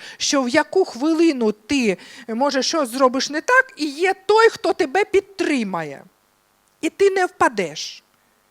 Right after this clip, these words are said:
І от коли поруч є така людина, ми покладаємо на неї, ми робимо кроки віри, ми йдемо, ми, е, свої плани втілюємо в життя, але ми знаємо, що у нас є підтримка,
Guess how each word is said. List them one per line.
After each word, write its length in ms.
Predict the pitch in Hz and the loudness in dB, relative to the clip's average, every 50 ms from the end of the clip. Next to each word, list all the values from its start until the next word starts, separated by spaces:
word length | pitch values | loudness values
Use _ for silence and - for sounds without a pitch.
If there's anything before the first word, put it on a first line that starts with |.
| _ _ _ _ _ _ | _ _ _ _ _ _
І 80 | 247 277 | -2 0
от 120 | 330 330 | 0 0
коли 280 | - - 381 381 392 370 | 0 0 2 4 4 2
поруч 520 | - - 392 381 349 311 277 - - - | 2 2 2 2 2 0 -2 -4 -6 -4
є 160 | 254 285 349 | -2 0 0
така 320 | - - 254 - - 277 247 | 2 2 0 2 2 2 2
людина, 760 | 254 277 277 247 294 381 453 494 539 523 381 220 170 151 165 - _ _ - - - - | 2 -2 -6 -2 -2 -2 0 0 -2 -2 -4 -4 -4 -6 -8 -12 _ _ -20 -20 -16 -8
ми 200 | 202 233 349 403 | -2 0 0 2
покладаємо 840 | - 294 262 - 262 254 240 233 330 381 440 453 403 311 269 254 | 2 0 -2 0 -2 -2 2 2 2 2 2 2 0 0 0 0
на 160 | 254 254 247 | 0 -2 -4
неї, 400 | 247 262 302 339 381 392 339 247 | -4 -4 -6 -4 -4 -2 -2 -4
ми 180 | 240 240 233 220 | -2 -2 -2 -2
робимо 640 | 196 196 196 208 208 233 262 262 339 339 330 311 277 | -2 0 0 2 4 4 4 2 0 -2 -2 -2 -2
кроки 580 | - - 247 254 262 285 302 285 - - 214 | -2 -4 -4 -2 0 0 0 -2 -2 -6 -10
віри, 600 | 190 170 175 196 233 269 311 330 330 339 294 277 - - - - 254 - | -10 -10 -10 -8 -6 -6 -6 -6 -6 -8 -8 -10 -10 -14 -20 -20 -12 -8
ми 160 | 226 247 269 | -8 -8 -8
йдемо, 640 | 220 190 220 220 190 185 208 254 294 311 311 269 240 | -8 -8 -8 -8 -8 -6 -6 -4 0 0 0 0 0
ми, 300 | 214 220 220 208 196 180 - - - _ | -2 -6 -6 -6 -8 -10 -12 -18 -14 _
е, 100 | 208 196 | -8 -8
свої 320 | 185 - 214 226 226 233 233 | -8 -6 -4 -4 -4 -4 -4
плани 380 | 233 269 294 311 339 302 240 | -4 -2 0 0 0 -2 -4
втілюємо 560 | 214 - - 277 277 254 233 214 208 208 202 196 | -8 -8 -6 -6 -4 -2 -2 -4 -2 -4 -4 -4
в 60 | 196 | -4
життя, 500 | 180 220 240 226 _ - 359 392 392 - | -4 -6 -6 -6 _ 0 0 0 0 0
але 280 | - 233 226 247 311 311 | 0 0 0 0 -2 -4
ми 140 | 302 302 277 | -4 -6 -8
знаємо, 360 | 254 320 440 453 453 415 370 | -4 -2 0 0 0 0 -2
що 200 | - - 294 254 | -4 -4 -4 -4
у 100 | 247 254 | -4 -4
нас 360 | 285 339 359 415 - - - | -2 -2 -2 -2 -4 -8 -12
є 200 | 190 202 302 359 | -6 -4 -4 -4
підтримка, 920 | - - 285 - _ _ - 220 226 254 233 202 175 160 - - 156 | -4 -8 -12 -12 _ _ -10 -6 -4 -4 -4 -4 -6 -8 -10 -12 -12